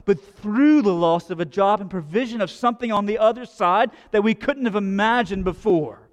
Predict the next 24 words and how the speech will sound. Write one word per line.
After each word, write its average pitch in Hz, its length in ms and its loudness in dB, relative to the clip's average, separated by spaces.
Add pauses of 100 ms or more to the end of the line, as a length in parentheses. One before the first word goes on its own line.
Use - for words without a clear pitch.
(1500)
And 202 180 2
we 269 100 4
could 240 140 -2
talk, 226 200 4
I 214 120 2
could 247 80 -2
give 233 100 0
you 220 100 0
example 214 440 0
after 220 260 0
example, 190 380 -2
but 180 100 -6
perhaps 214 280 -2
the 190 100 -4
prime 262 600 0
example 220 880 -2
of 175 260 -2
this 147 540 -10 (680)
that 208 120 0
we 208 100 -2
see 240 480 -2
in 196 120 -4
the 170 80 -4
Bible 156 680 -2